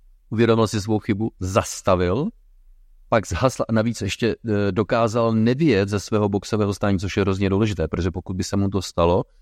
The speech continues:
tak by se dopustil jiného prohřešku a tím prohřeškem je to, že by startoval, eh, mimo své boxové stání, za což by určitě penalizaci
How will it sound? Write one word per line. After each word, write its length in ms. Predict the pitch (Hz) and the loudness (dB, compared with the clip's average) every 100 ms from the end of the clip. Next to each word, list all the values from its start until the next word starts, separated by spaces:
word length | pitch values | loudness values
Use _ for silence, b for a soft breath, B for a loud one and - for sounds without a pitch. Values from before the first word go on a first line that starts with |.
| - | -12
tak 140 | - 98 | -4 -2
by 100 | 98 | -2
se 120 | 101 | -2
dopustil 440 | 92 92 - 92 | -4 -6 -4 -2
jiného 360 | 87 95 113 120 | 0 0 2 0
prohřešku 760 | 113 87 87 95 - - 120 - _ _ _ _ | -2 -2 0 -2 -4 -2 -2 -2 _ _ _ _
a 400 | 98 90 85 85 82 | -2 2 4 2 0
tím 220 | - 101 | -2 -2
prohřeškem 680 | 90 95 95 98 - - 98 | 0 -2 -2 -4 -4 -2 0
je 100 | 98 | 0
to, 120 | 98 | 0
že 120 | 92 | -2
by 200 | 90 98 | 2 0
startoval, 920 | 92 - 98 92 104 98 95 95 98 92 | 0 -2 -2 0 0 2 4 4 2 -2
eh, 100 | - 92 90 87 | -4 -2 0 0
mimo 500 | 87 98 120 101 76 - | 0 2 2 2 0 -4
své 240 | - 90 | 0 2
boxové 400 | 87 85 - 90 | 2 -4 -2 -2
stání, 340 | 90 92 87 87 | 0 0 0 0
za 100 | 90 | -2
což 200 | - 101 | -2 0
by 140 | 110 | 0
určitě 400 | 98 - 101 85 | 0 -2 0 -2
penalizaci 720 | - 90 90 90 92 - 98 | 0 -2 0 0 -2 -2 -4